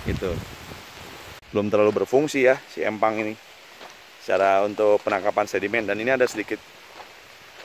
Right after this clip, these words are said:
eh, kurang nih, kurang kegagalan, bukan kegagalan ya, kurang pas lah, masa harus diperbaiki nih sebaiknya.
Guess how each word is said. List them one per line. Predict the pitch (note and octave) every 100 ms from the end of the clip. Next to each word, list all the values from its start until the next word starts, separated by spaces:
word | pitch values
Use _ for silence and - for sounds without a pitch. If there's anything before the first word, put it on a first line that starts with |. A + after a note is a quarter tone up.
| -
eh, | F#2+ G2+ G2+ G2 G2+ G2+ F#2+ G2 - - - - - - - - - - - - - -
kurang | A#2 C#3 C3
nih, | B2 G#2 -
kurang | A2 A2 A2
kegagalan, | A2 G#2 G#2+ A2 G#2+ G#2+ G#2+ G2
bukan | G2+ G2+
kegagalan | F#2 G2+ A2+ A#2+
ya, | G#2 G#2
kurang | G#2 G#2 G2+
pas | C3 -
lah, | G2+ G#2
masa | G2+ A2+
harus | G#2 A2
diperbaiki | G#2 G2+ F#2+ G2+ C3
nih | A#2+
sebaiknya. | - F#2 F2+